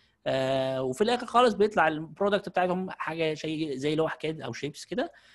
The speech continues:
بتيجي على ستيبل بقى عايز يتعمل لها الموديلنج. فاحنا الاغلب الشغل عاده بيتعمل موديلنج للداتا اللي طالعه منين؟ من الشبكه، من، من برامج تانية. حلو، لكن البرنامج بيدي لك اوبشن اللي انت تعمل ايه؟ تعمل فيه الكلام ده كله.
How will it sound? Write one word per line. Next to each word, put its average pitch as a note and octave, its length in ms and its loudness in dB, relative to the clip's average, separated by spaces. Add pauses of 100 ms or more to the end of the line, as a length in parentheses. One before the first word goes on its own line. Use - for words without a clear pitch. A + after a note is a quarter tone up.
(340)
بتيجي G3+ 320 0
على E3+ 320 4
ستيبل F#3+ 320 2
بقى D3+ 180 -2
عايز D3 200 -2
يتعمل C3+ 300 -4
لها C3+ 100 0
الموديلنج. A#2+ 480 -2
فاحنا C#3+ 380 -6
الاغلب D#3+ 360 0
الشغل F#3 520 0
عاده F#3+ 380 2
بيتعمل D3+ 460 -4
موديلنج D#3+ 540 -2
للداتا C#3+ 600 -4
اللي C3+ 120 -6
طالعه C#3 220 -2
منين؟ C3+ 300 -6 (280)
من C#3+ 80 -4
الشبكه، B2+ 560 -4
من، B2 400 -4
من C3 460 -2
برامج C3+ 300 2
تانية. G#2 280 -8 (180)
حلو، G3+ 260 0
لكن G#3 200 4
البرنامج G#3+ 360 2
بيدي F3 220 0
لك E3+ 200 2
اوبشن D#3+ 260 -4
اللي D3 120 -2
انت D3 100 -6
تعمل C3+ 260 -6
ايه؟ C3 180 -6 (320)
تعمل C3+ 220 0
فيه A#2+ 120 -8
الكلام A#2 260 -2
ده A2 80 -4
كله. G2+ 220 -8